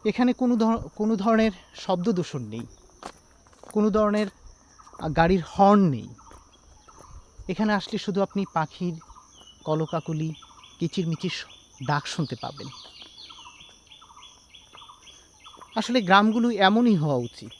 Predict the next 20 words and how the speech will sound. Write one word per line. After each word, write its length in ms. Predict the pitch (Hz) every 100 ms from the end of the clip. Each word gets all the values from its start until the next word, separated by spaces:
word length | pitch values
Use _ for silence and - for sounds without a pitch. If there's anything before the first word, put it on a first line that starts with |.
| - - -
একটা 200 | 185 -
সময় 340 | 202 233 196 208 - - - - -
আমাদের 600 | 170 175 202 196 175 156
দেশের 280 | 170 - 180 - - -
অধিকাংশ 440 | 175 196 233 214 202
গ্রাম 280 | 151 151 - -
এমন 360 | 151 160 180
হয়েছে, 460 | 139 131 117 - 127 - -
এমন 260 | 175 180 196
ছিল, 340 | - 135 117 131 _ - _ - _ -
কিন্তু 320 | 175 196 190
এই 300 | 170 170 180 - _ - - _ -
শিল্পায়নের 640 | - 196 175 208 208 202
পরবর্তীত, 800 | - 165 170 180 - 175 185 185 156 - - - - - - - -
পরিবর্তিত 600 | 180 190 196 - 190 190
যুগে 440 | 123 170 160 143 - _ - - _ - -
আজকে 400 | 156 - - 165 151 - - - -
অনেক 320 | 156 175 175
গ্রামই 460 | 147 143 151 160 151 - -
এরকম 420 | 147 143 147